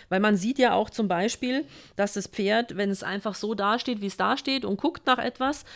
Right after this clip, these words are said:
läuft ja auch die Wirbelsäule von hinten oben nach vorne unten und dann die Halswirbelsäule nach oben.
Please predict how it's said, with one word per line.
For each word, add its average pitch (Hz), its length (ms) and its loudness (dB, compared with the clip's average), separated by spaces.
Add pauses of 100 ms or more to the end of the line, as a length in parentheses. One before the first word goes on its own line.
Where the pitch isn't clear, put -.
(140)
läuft 214 260 0
ja 202 220 2
auch 226 160 2
die 226 160 0
Wirbelsäule 220 480 2
von 190 180 -2
hinten 190 320 0
oben 180 240 0
nach 160 180 -2
vorne 165 300 -2
unten 254 320 -2
und 254 80 0
dann 202 140 0
die 175 160 0
Halswirbelsäule 196 800 0 (480)
nach 240 180 2
oben. 160 420 -2